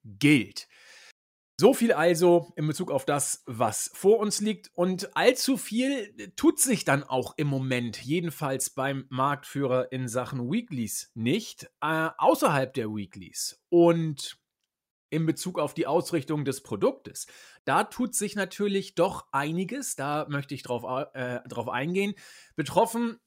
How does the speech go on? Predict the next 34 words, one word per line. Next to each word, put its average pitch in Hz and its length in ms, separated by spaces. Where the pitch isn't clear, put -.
hat 170 240
es 160 280
natürlich 160 540
wieder 160 420
den 123 320
Nachwuchsbereich. 180 1080
Ich - 160
rede 139 200
von 113 460
weiteren 110 600
Entlassungen. 143 840
Ein, 147 240
zwei 135 360
doch 131 280
recht 135 180
bekannte 131 400
Namen 123 360
waren 113 200
dabei. 113 460
Jenseits 202 460
der 180 140
Entlassung 156 460
war 139 80
aber 147 180
viel 190 260
eher 175 280
interessant, 156 800
was 147 280
W 151 200
W 151 100
E 147 360
in 135 280
Bezug 143 400
auf 123 420